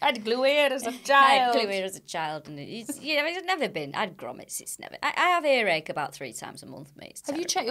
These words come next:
Speaker 1: your hearing? You might have hearing loss.
Speaker 2: Sorry?
Speaker 1: Very good.
Speaker 2: No, I haven't,
Speaker 1: That's
Speaker 2: honestly, I haven't, I haven't got hearing loss. I'm totally, I can hear perfectly well,
Speaker 1: You don't know,
Speaker 2: sadly.
Speaker 1: though.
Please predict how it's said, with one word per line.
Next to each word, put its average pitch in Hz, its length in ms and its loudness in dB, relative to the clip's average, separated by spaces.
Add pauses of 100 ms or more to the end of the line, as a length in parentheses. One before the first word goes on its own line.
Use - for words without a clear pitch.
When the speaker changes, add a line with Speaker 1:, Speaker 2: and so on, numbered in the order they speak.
Speaker 1:
your 339 80 -4
hearing? 320 220 -6
You 208 100 -6
might 269 140 -2
have 233 120 -10
hearing 262 340 -6
loss. - 60 -14
Speaker 2:
Sorry? 202 180 -6 (720)
Speaker 1:
Very 175 260 -10
good. - 300 -18
Speaker 2:
No, 226 180 0
I 262 140 0
haven't, 330 240 -2
Speaker 1:
That's - 80 -2
Speaker 2:
honestly, 214 360 -4
I - 40 2
haven't, 233 180 0
I - 40 -4
haven't 185 120 -10
got - 140 -6
hearing 160 300 -10
loss. 143 180 -12
I'm - 80 -14
totally, 185 240 -8 (100)
I - 40 -6
can 185 140 -10
hear 185 240 -2
perfectly 156 460 -12
well, 143 380 -8
Speaker 1:
You 294 160 -2
don't - 120 2
know, 269 100 2
Speaker 2:
sadly. 359 160 0
Speaker 1:
though. 139 220 -2